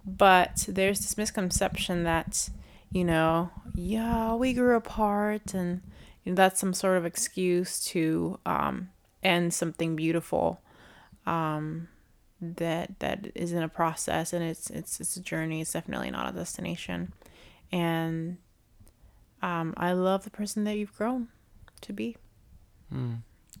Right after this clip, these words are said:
Speaker 1: And
Speaker 2: It takes so much patience seeing each other through those times of growth and trust in God that he's gonna hold us and sustain us in that growth too.
Speaker 1: Yes, absolutely.
Speaker 2: Yeah.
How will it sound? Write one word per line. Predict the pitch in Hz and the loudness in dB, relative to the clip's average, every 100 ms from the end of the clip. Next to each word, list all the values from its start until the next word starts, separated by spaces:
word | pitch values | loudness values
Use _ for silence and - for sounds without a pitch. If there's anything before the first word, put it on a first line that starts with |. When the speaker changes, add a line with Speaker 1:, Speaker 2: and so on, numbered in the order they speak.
| - | -12
Speaker 1:
And | 175 175 170 170 175 | -8 -6 -6 -4 -2
Speaker 2:
It | 226 | -2
takes | - 113 | 0 -4
so | - | -2
much | 95 - | -4 -4
patience | - 98 92 - 90 90 - - - - - - - - - - | -6 -4 -2 -2 -4 -2 -2 -2 -2 -10 -20 -20 -20 -20 -20 -14
seeing | - - - 92 90 92 90 95 - | -4 0 2 2 2 0 -2 -6 -10
each | - 90 | -10 -6
other | 90 87 | -2 -2
through | 90 - 87 85 | -2 -4 -4 -2
those | 85 85 - | -2 -4 -6
times | - - 87 87 | -8 -4 -2 -2
of | - | -6
growth | - 82 85 98 - - - _ _ - | -4 -2 -2 -6 -14 -20 -20 _ _ 2
and | 117 131 110 101 | 2 4 2 0
trust | - 101 92 - | 0 2 2 0
in | - 90 | -2 -4
God | 90 92 95 92 92 - - - | -2 -2 -2 -2 -4 -6 -16 -20
that | - | -4
he's | 98 87 | 0 0
gonna | - 90 | -2 -6
hold | 90 90 87 | -2 -2 0
us | - 92 98 - - - _ - | -2 -2 -2 -6 -8 -12 _ -8
and | 90 | -4
sustain | - - 92 87 | -2 -2 -2 -2
us | - - | -4 -4
in | 85 | -4
that | - - | -4 -6
growth | 67 - | -8 -8
too. | - 57 50 - - | -6 -6 -6 -12 -12
Speaker 1:
Yes, | 190 - - - - | -10 -10 -12 -10 -10
absolutely. | 185 - 190 - 185 190 - - _ _ - - | -8 -4 -4 -4 -8 -10 -16 -20 _ _ -20 -4
Speaker 2:
Yeah. | 98 | -2